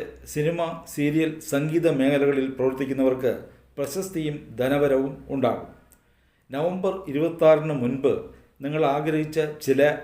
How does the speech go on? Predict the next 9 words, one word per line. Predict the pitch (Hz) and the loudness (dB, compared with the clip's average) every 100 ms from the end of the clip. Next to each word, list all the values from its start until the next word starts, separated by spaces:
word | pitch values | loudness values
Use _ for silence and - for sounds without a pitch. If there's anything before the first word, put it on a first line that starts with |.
| - | -6
കാര്യങ്ങളൊക്കെ | 131 143 170 147 120 113 127 120 - | 2 4 4 2 0 0 -2 -4 -6
അനുഭവത്തിൽ | 131 147 151 135 135 135 - - | -4 2 4 4 0 -6 -10 -8
വന്നു | 131 123 | -6 -4
ചേരും. | 110 90 90 - _ _ _ _ _ _ _ | -8 -10 -16 -20 _ _ _ _ _ _ _
ദശാഭുക്തിയും | 127 120 180 180 190 - 170 170 165 113 | -14 -6 -4 -2 -6 -6 -8 -8 -12 -4
ജാതകത്തിലെ | 107 131 151 156 160 151 147 151 - - - _ | 0 2 4 2 0 2 4 4 2 -8 -20 _
ശുക്രൻ്റെ | - 131 - 170 165 160 160 135 | -10 -8 -2 -2 0 0 -2 -4
നിലയും | 127 135 147 143 - - _ _ - | -2 2 2 2 -4 -12 _ _ -12
അനുകൂലമായവർക്ക് | 135 160 165 175 170 143 127 143 139 139 127 | -6 -6 -4 -2 0 0 0 0 0 0 -4